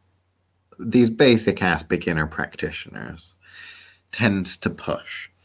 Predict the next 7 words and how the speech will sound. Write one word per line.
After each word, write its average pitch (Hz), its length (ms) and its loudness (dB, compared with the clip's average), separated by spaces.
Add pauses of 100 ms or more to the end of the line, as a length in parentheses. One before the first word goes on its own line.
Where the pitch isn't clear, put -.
(300)
So 113 260 6
if 131 200 6
you're 156 180 10
ever 196 320 8
asking 127 640 2
yourself, 110 800 2
"Well, 110 380 4